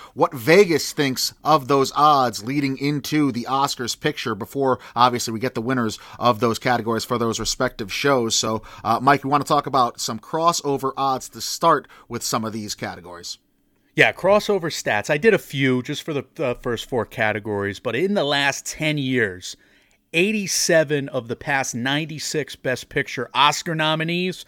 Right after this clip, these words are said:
Speaker 2: were first nominated for Best Film at the Critics' Choice. That is ninety point six percent. So it is a very strong crossover.
Speaker 1: Mm.
Speaker 2: In terms of the Globes, uh, we have in the past twelve years,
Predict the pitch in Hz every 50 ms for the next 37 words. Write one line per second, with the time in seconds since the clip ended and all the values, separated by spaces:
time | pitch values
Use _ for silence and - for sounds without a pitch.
0 | - - - _ _ 135 127 - - _ - 175 165 170 156 - - 151 147 156
1 | 147 147 143 139 131 127 123 120 117 113 113 110 110 - _ - _ _ - -
2 | 139 113 113 143 139 131 - - - - 160 147 131 127 123 135 - 117 117 _
3 | 127 - - - - 151 135 117 - - - - - - - - 190 160 117 92
4 | - - - - - - - - 147 147 139 110 120 127 135 139 143 156 180 202
5 | 220 214 202 202 180 _ - - 185 175 185 - _ - - - - - 170 170
6 | _ - - - _ _ - 151 123 - - - - - - 151 147 120 - _
7 | _ - - - - - 131 123 123 110 110 98 107 120 135 143 151 147 139 -
8 | - - 139 131 127 127 123 117 _ - 139 123 113 113 - - 123 113 113 113
9 | 117 113 - - 151 147 135 - 147 117 110 101 - 131 139 151 175 202 240 220
10 | - - - _ _ _ _ _ _ _ _ 120 117 117 120 117 123 - _ _
11 | - 131 139 131 123 143 139 135 131 131 131 127 - 135 123 123 - - 151 131
12 | 127 - - - - 156 165 180 196 196 165 143 127 113 104 104 113 131 -